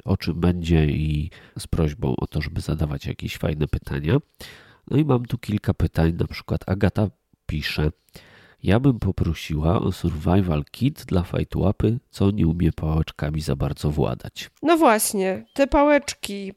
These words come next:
Speaker 2: okropne pałeczki, w ogóle jak tu przeżyć bez widelca i łyżki i noża? No, widelce faktycznie może rzadziej się pojawiają, a noże to jak najbardziej są.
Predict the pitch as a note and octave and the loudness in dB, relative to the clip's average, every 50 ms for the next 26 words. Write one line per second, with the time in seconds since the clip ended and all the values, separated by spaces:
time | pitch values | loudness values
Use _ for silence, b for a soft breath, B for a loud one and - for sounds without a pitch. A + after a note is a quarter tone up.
0 | _ _ - - G#3+ - C4+ C4 C4+ C4+ C4 - B3+ A#3+ A#3 A#3 B3+ A#3+ A#3+ B3 | _ _ -8 -8 -6 -6 -4 -2 -2 -2 -2 0 0 0 0 2 2 2 2 2
1 | B3 B3 - - - - - A#3 A3+ A3+ A3 G#3+ G#3+ G#3 G#3+ G#3+ A3 G#3+ A3 A#3 | 2 0 -2 -10 -12 -10 -10 -8 -6 -6 -6 -8 -8 -8 -6 -6 -6 -8 -6 -4
2 | A3+ A3 G#3+ G#3+ G#3 G3+ G3 F#3+ G3 F#3+ F#3+ F#3+ F#3 F#3 F#3 F#3+ G3 - _ _ | -2 0 0 2 2 2 2 2 0 0 0 0 -2 -2 -2 -4 -6 -10 _ _
3 | _ _ - - - A#3+ B3+ C4+ - - - A#3+ G#3 - B3+ A3 A#3+ A#3 A#3+ G#3+ | _ _ -8 0 2 4 4 4 0 -4 -8 -8 -4 0 0 0 2 0 -2 -4
4 | G#3+ G#3 G3 G#3+ G#3+ G#3 G#3 G3+ G3+ F#3+ G3 G#3 G#3+ A3 G#3+ - A#3 G#3 G3 G3 | -4 -6 -4 -4 -4 -4 -4 -8 -10 -4 -2 0 0 0 -2 -2 -2 -2 0 0
5 | G3 F#3+ F#3+ F#3+ F#3+ G#3+ F#3+ F#3 F#3 F#3+ F#3+ F#3 F#3 F#3 F3+ F#3 G3 G#3+ G3+ - | 0 0 -2 -2 -4 -4 -6 -6 -8 -10 -10 -10 -10 -8 -6 -4 -4 -4 -6 -8
6 | - - G#3+ G3 F#3 F#3 F#3+ F#3+ F#3 G3 F#3+ F#3+ G#3+ G3+ A3+ C4+ b b b b | -10 -10 -10 -10 -8 -6 -4 -2 -2 -2 -2 -2 -4 -4 -4 -6 b b b b
7 | b b b b b b b b b b b b - A#3+ C4+ C#4 A3+ A#3+ C4 A3+ | b b b b b b b b b b b b 2 4 4 4 2 0 -2 0
8 | G#3 B3+ C4 C#4+ D4+ C#4 - - D#4+ D4 C#4+ C#4 C#4 C#4+ C4 b b b b b | 4 4 4 4 2 0 -2 0 2 2 4 4 2 0 -2 b b b b b
9 | _ - A#3+ A#3 - - - C#4+ C4 - - - B3+ A#3+ A#3+ A#3 A3+ A3+ A3+ A#3 | _ -4 -4 -4 -4 -2 -2 -2 -2 -2 -2 0 2 2 2 2 2 2 2 0
10 | A3+ A3 A#3+ A#3 A3 G3+ G3 F3+ G#3+ - F#3+ E3+ - F3+ F3 E3+ F3 F#3 F3 E3 | 0 0 2 2 2 2 0 -2 -2 -2 -4 -4 -2 -2 0 0 0 0 -2 -2
11 | F3 F#3 G3+ G#3+ A3+ A3+ - C2+ - F3+ G3 G#3+ G#3+ G#3+ A3 A#3 A3+ A3 G3 - | -2 0 0 0 -2 -2 -4 -4 -2 -2 -2 0 0 0 -2 0 -2 -4 -6 -6
12 | G#3 F#3+ - - G#3 F#3+ F#3+ F#3 F3+ F#3+ F#3+ F#3 F3 F3+ F#3 F#3 - - A#3 A3+ | -8 -8 -6 -4 -4 -4 -2 0 -2 -2 -2 -4 -6 -6 -6 -4 -4 -2 0 2
13 | A#3 B3 B3+ | 2 2 0